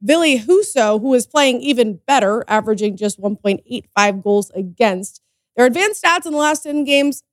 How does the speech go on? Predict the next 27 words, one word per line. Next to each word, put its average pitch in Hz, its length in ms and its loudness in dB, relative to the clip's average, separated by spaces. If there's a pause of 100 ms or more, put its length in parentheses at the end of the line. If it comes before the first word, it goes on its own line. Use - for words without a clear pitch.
(120)
not 359 240 -2
great, 247 280 0 (120)
but 277 220 -2
they're 311 160 -4
facing 320 520 0
the 294 100 2
Canadiens, 311 1000 2
who 339 120 0
have 269 160 2
won 277 340 2
just 269 400 -2 (240)
eight 392 260 2
wins, 190 440 -4
<laughs> - 100 -20
eight 302 260 2
times. 233 480 -4
They 247 120 2
have 240 120 -4 (220)
eight 320 320 0 (220)
wins 254 400 0
this 226 260 0
year, 196 240 -4 (300)
riding 254 240 2
a 254 40 0
ten-game 302 640 0
losing 202 340 -2
streak. 180 340 -8